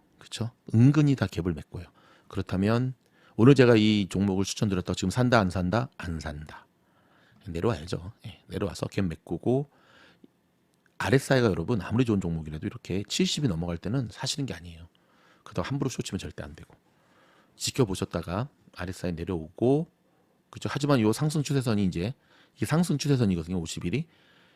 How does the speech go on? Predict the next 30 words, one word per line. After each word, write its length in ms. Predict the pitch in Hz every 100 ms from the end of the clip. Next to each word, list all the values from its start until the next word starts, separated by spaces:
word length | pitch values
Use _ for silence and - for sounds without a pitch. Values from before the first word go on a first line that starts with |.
| _
상승 380 | - 156 147 139
추세 280 | - 123
라인이 360 | 120 87 87 90
꺾이면 560 | - - _ - 165 147
안 120 | 82
돼요. 120 | 85 -
꺾이지 340 | 131 - 113
않는 200 | 90 90
범위 220 | 82 82
내에서 540 | 82 80 78 127 151 - _ _ _ _ - _
다시 200 | - 92
바닥 280 | - - 87
다지고 260 | 87 82 80
올라갈 260 | 80 80
때가 400 | 76 80 117 143 - _ _
매수 220 | 92 87
시점입니다. 360 | - - 76 87
항상 260 | 156 165 104
매수하실 360 | 107 143 127
때는 180 | 113 104
원샷 240 | 101 151
원킬이 260 | 139 98 101
아니라 340 | 87 87 107 - - - - _
분할 200 | - 85
매수, 240 | 73 - - _ _ _ _
분할 200 | - 98
매수로 240 | 85 - -
접근하셔야 420 | - 73 - -
됩니다. 300 | - - - _
아셨죠? 480 | - 113 - 104